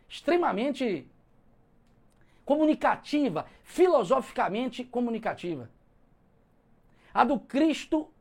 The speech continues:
Pantocrator. Talvez vocês nunca tenham ouvido esta expressão, mas quem conhece um pouco o cristianismo, quem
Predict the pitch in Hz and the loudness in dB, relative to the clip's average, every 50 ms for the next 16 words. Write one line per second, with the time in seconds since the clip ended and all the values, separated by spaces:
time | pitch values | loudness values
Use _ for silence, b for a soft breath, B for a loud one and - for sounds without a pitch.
0 | _ _ _ - 302 294 254 247 269 262 262 - 254 240 214 - - 202 - - | _ _ _ 4 4 4 4 2 0 0 0 0 -2 -2 -2 0 0 0 0 0
1 | - - _ _ _ _ _ _ _ - 214 214 254 269 262 240 240 254 233 240 | -4 -10 _ _ _ _ _ _ _ -4 2 4 4 4 4 2 2 2 2 2
2 | 254 262 262 233 240 247 233 202 170 147 180 233 240 208 247 233 b b b b | 0 0 -2 -2 -2 0 0 0 0 0 -2 -4 -4 -4 -6 -10 b b b b
3 | b b b b b _ _ _ _ - 196 214 220 220 - 247 240 226 - - | b b b b b _ _ _ _ -4 0 0 0 0 2 0 0 0 -2 -6
4 | - - 240 226 - - - 226 226 214 - - - _ _ _ _ _ _ _ | -2 0 0 0 0 0 -2 -2 -2 -2 -6 -10 -18 _ _ _ _ _ _ _
5 | _ _ _ 208 226 233 262 262 247 - - 277 269 277 269 247 233 202 165 - | _ _ _ 0 0 2 2 0 -4 -4 -4 -2 0 0 0 0 -2 -2 -6 -8
6 | - - 240 220 220 247 247 233 - 202 185 160 185 220 233 214 180 - 190 180 | -4 -2 -2 0 0 0 -2 -2 -4 -6 -8 2 6 6 6 6 4 0 -6 -6
7 | - 180 170 165 - - 190 156 160 202 240 240 180 156 143 147 190 202 202 185 | -4 -4 -4 -4 -4 -4 -4 -2 -2 -2 -2 -2 -4 -4 -6 -6 -6 -4 -4 -6
8 | 147 123 | -6 -8